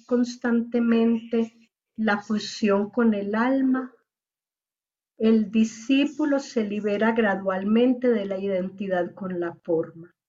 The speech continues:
con los vehículos de la personalidad. Y así, la identificación con el alma y su naturaleza se fortalece cada vez más.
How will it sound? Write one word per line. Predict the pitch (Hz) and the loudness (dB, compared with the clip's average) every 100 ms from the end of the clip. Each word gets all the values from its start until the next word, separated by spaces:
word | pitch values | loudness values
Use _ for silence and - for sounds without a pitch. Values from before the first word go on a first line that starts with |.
| _ _ _ _ _ _ _ _ | _ _ _ _ _ _ _ _
con | 220 208 | 0 2
los | 208 202 185 | 2 0 -2
vehículos | 196 214 240 - 247 240 | 0 2 0 0 2 2
de | 214 | 0
la | 196 - | -4 -4
personalidad. | 185 185 - 185 180 170 165 170 165 160 156 _ _ _ _ _ _ _ _ _ _ _ | -6 -6 -10 -8 -6 -6 -2 0 0 -4 -10 _ _ _ _ _ _ _ _ _ _ _
Y | 196 202 | -2 0
así, | 190 - - - 240 202 170 170 - - | 0 -4 -14 -2 0 2 0 -6 -16 -4
la | 208 | 0
identificación | 214 202 202 214 208 - 196 202 190 - 220 220 | 0 2 2 0 -2 -4 -6 -4 -6 -2 0 2
con | 220 247 233 | 2 2 2
el | 208 202 | 0 0
alma | 185 170 170 170 - _ _ | 0 0 0 -6 -12 _ _
y | 214 | -6
su | 214 - 208 | -4 -2 0
naturaleza | 202 190 196 185 180 180 220 285 - - 285 - _ _ _ _ _ _ _ _ _ _ _ | 0 -2 -4 -4 -2 0 2 2 0 -10 -12 -12 _ _ _ _ _ _ _ _ _ _ _
se | - 226 | -2 0
fortalece | 233 226 - - 202 226 269 - 294 | 2 0 0 -2 2 4 4 0 -4
cada | 226 196 185 | -2 -2 0
vez | 185 185 185 | -2 -4 -6
más. | 196 180 165 165 - _ | -8 -6 -6 -8 -16 _